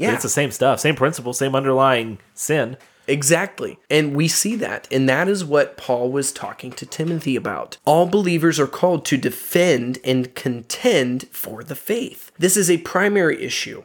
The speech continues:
Speaker 1: and is scripturally held with just as much importance as salvation, as we saw in Jude verses three through four, where the, the writer of Jude was going to write to them about their common salvation,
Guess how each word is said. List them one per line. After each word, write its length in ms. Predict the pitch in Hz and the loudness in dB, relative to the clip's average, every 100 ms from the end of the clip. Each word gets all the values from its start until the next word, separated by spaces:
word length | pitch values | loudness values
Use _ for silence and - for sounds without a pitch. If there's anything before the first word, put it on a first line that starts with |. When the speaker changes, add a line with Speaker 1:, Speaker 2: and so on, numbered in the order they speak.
| _ | _
Speaker 1:
and 320 | 190 220 170 | 4 4 4
is 160 | - 143 | 2 -2
scripturally 540 | - 185 - - 156 | 0 -2 -2 -4 -4
held 360 | 135 202 165 131 | -2 0 2 0
with 200 | 131 - | -6 -4
just 260 | 143 147 | -4 -2
as 200 | 160 170 | -2 -2
much 240 | 135 117 - | -4 -10 -10
importance 580 | 127 - 165 127 131 - | -10 -8 -8 -8 -8 -8
as 260 | 120 123 | -6 -4
salvation, 540 | - 143 147 196 - 107 | -2 -2 0 -2 -2 -4
as 220 | 123 - - - - | -6 -6 -10 -20 -2
we 80 | 131 | 0
saw 220 | 127 127 | 2 4
in 120 | 131 127 | 4 4
Jude 280 | 127 131 | 2 2
verses 360 | 170 190 - - | 0 -2 -2 -4
three 200 | - 113 | -4 -8
through 220 | - 131 | -6 -8
four, 460 | 123 170 202 160 - | -4 -2 0 -2 -2
where 280 | 131 135 - - | 2 2 0 -8
the, 300 | 135 135 - | 2 4 4
the 100 | 131 | 2
writer 300 | 123 127 143 | 2 4 2
of 100 | 131 | 0
Jude 240 | 151 175 | 0 -2
was 200 | 131 127 | 2 0
going 340 | - 160 208 202 | 2 4 4 4
to 140 | - | 0
write 240 | 151 196 208 | 2 2 0
to 80 | |
them 160 | 143 127 | -2 -2
about 240 | 123 127 | -2 -6
their 80 | 127 | -8
common 280 | - 127 120 | -10 -8 -6
salvation, 540 | - 120 160 202 - | -8 -4 -2 -2 -6